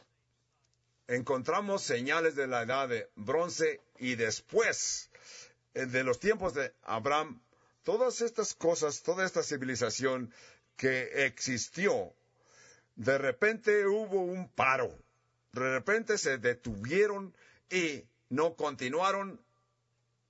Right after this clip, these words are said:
edificando nada. Se detuvieron como por siete siglos.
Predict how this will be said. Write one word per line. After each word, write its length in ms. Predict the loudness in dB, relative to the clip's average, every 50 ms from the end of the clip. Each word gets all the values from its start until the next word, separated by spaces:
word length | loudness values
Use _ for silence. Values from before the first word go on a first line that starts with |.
| _ _ _ _ _ _ _ _ _
edificando 1300 | -2 0 0 0 0 -4 -6 -6 -6 -4 -4 -6 -8 -8 -6 -4 -2 -2 -2 -2 0 0 0 0 0 -4 -8
nada. 680 | -10 -10 -8 -6 -2 0 0 0 0 -2 -6 -10 -12 -14 -20 -20 -20 -20 _ _ _
Se 180 | -4 -4 0
detuvieron 1300 | 0 0 -2 -2 -6 _ _ _ _ _ _ _ _ _ _ -6 -4 -2 0 2 2 2 2 0 -2 -4 -6
como 360 | -4 -2 0 0 0 0 0
por 220 | 2 0 0 0
siete 460 | -2 -6 0 2 2 2 2 -2 -2
siglos. 840 | -2 -2 -2 -2 -2 0 0 0 0 -2 -6 -6 -8 -8 -10 -12 -16